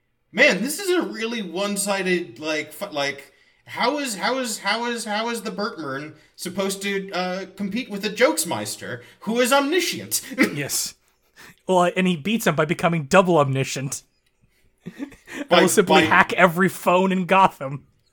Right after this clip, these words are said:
Speaker 1: By building the, the N S A machine.
Speaker 2: <laughs>
Speaker 1: The, the, the, maybe the Bush administration had a point, uh,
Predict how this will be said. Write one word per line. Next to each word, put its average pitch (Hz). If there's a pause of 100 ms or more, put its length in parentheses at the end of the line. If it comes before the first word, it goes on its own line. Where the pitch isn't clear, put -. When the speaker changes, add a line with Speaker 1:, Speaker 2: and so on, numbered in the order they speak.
(120)
Speaker 1:
By 156
building 214
the, 214
the 208
N 226
S 226
A 208
machine. 127
Speaker 2:
<laughs> 220 (1500)
Speaker 1:
The, 139
the, 147
the, 139
maybe 180
the 170
Bush 190
administration 185
had 175
a 170
point, -
uh, 113